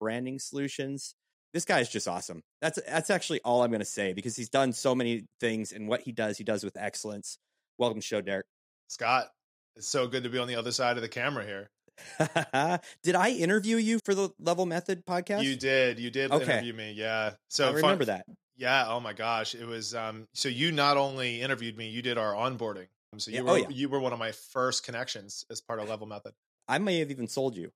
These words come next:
Speaker 1: I was wearing a lot of hats at that time.
Speaker 2: Yeah, I'll
Speaker 1: Uh,
Speaker 2: give it, I'll, I'll say this. It didn't take much selling. I was pretty sold
Speaker 1: <laughs>
Speaker 2: when the time came, but you were an amazing person to kinda lead me into the darkness there, because it is a,
Speaker 1: Awesome.
Speaker 2: it was a major overhaul getting the coaches and systems put in place.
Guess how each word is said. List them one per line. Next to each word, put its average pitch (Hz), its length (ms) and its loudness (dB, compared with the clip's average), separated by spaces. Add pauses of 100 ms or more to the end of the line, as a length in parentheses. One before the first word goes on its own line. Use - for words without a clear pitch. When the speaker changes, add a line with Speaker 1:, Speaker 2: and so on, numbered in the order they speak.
(100)
Speaker 1:
I 117 80 0
was 131 240 0
wearing 117 260 0
a 107 60 -4
lot 104 160 -2
of 92 80 -4
hats 95 240 -6
at 80 80 -14
that 92 160 -10
time. 80 200 -12 (280)
Speaker 2:
Yeah, 127 200 4
I'll 131 180 8
Speaker 1:
Uh, - 20 4
Speaker 2:
give 156 160 2
it, 160 120 4
I'll, 151 180 6
I'll 143 100 6
say 151 160 0
this. 123 260 -2
It 135 100 -10
didn't 156 200 -2
take 151 200 -2
much 139 160 -2
selling. 127 520 -2
I 123 80 2
was 123 100 2
pretty 135 240 -2
sold 127 400 4
Speaker 1:
<laughs> 143 180 -16
Speaker 2:
when 131 160 0
the 131 60 -4
time 123 320 0
came, 127 300 -2
but 127 180 2 (140)
you 139 160 0
were 139 180 4
an 135 180 0
amazing 131 720 -4 (360)
person 123 460 -2
to 120 60 -8
kinda 127 220 -2
lead 120 380 -4
me 113 360 -6
into 110 600 -4
the 110 100 -6
darkness 110 460 -4
there, 101 300 -2
because 107 340 -8
it 120 120 -6
is 113 120 -2
a, 110 60 0
Speaker 1:
Awesome. 107 340 -2
Speaker 2:
it 151 60 -2
was 139 160 2
a 127 40 2
major 143 360 2
overhaul 123 420 4
getting 120 300 -6
the 113 80 -8
coaches 120 400 -4
and 113 120 -12
systems 113 380 -8
put 117 160 -4
in 107 80 -8
place. 104 380 -6